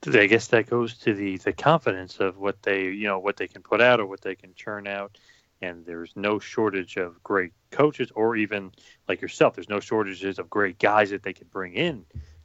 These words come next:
to coach these people. So that's, that's kind of a cool aspect that they do as well. Not only you, they can bring in somebody else from a different background, maybe, maybe not even from, you know, from around here,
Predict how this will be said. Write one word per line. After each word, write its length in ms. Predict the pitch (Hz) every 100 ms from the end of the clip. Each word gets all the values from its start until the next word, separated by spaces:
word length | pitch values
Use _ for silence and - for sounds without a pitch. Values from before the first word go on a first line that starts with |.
| -
to 100 | 127
coach 420 | - 120 101 -
these 180 | 104 87
people. 360 | - 98 101
So 180 | 90 107
that's, 240 | 110 156 _
that's 240 | 185 208 -
kind 160 | 202
of 80 | 104
a 40 | 92
cool 280 | 117 104
aspect 400 | 98 95 - 95
that 160 | 98 92
they 140 | 98
do 200 | 92 101
as 120 | 92 98
well. 180 | 113
Not 200 | 101 107
only 220 | 120 110 98
you, 200 | 131 151
they 100 | 101
can 140 | 104
bring 200 | 104 101
in 80 | 95
somebody 460 | - 107 98 98
else 320 | 113 113 - _ _ _ _ -
from 140 | 117
a 60 | 120
different 400 | 226 262 220 -
background, 500 | 101 90 - 95 92
maybe, 560 | 95 92 95 92 92 101
maybe 280 | 117 113 107
not 160 | 104
even 160 | 104 98
from, 360 | - 101 95 95
you 100 | 107
know, 80 | 87
from 360 | _ 135 117
around 260 | 95 92 85
here, 360 | - 233 180